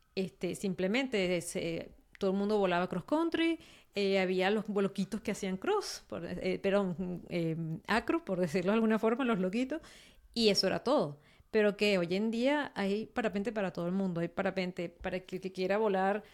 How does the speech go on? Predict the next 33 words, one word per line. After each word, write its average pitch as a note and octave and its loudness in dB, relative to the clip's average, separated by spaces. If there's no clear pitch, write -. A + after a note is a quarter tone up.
hacer G#3 0
vuelos A3+ 2
de, G3+ 4
de F#3 2
relación, F#3 0
su F#3+ -8
piano, B3+ 2
el A3+ -4
que G3 -6
quiera F#3 0
hacer G3 -2
hike F#3 -4
and F3+ -6
fly, B3+ -2
el A3 -6
que G3 -10
quiera, G3 -2
eh, F#3+ -2
competir G3 0
en G3+ 2
los A#3+ -2
hexágonos, A#3 -2
el A3 2
que G3 -8
quiera G3 2
hacer - -6
precisión, B3+ -2
P A3 -2
W F#3+ -2
C, B3+ -4
lo F#3+ -4
que F3 -8
sea. D#3+ -4